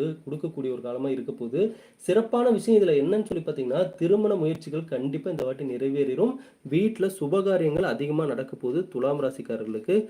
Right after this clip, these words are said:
ஆகவே இந்த காலகட்டம் உங்களுக்கு ஏற்றதா தான் இருக்கு. அடுத்ததா பாத்தீங்கன்னா விருச்சிக ராசி.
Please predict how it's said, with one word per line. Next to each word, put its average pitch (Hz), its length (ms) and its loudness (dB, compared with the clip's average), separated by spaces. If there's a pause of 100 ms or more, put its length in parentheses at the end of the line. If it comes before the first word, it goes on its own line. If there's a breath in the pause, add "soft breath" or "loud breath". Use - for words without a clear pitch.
(240 loud breath)
ஆகவே 135 360 0 (200)
இந்த 131 240 -2
காலகட்டம் 151 500 0
உங்களுக்கு 135 320 -4
ஏற்றதா 131 320 -2
தான் 139 220 -4
இருக்கு. 123 340 0 (400 loud breath)
அடுத்ததா 151 400 -2
பாத்தீங்கன்னா 139 440 0 (200)
விருச்சிக 160 480 -2
ராசி. 127 360 -2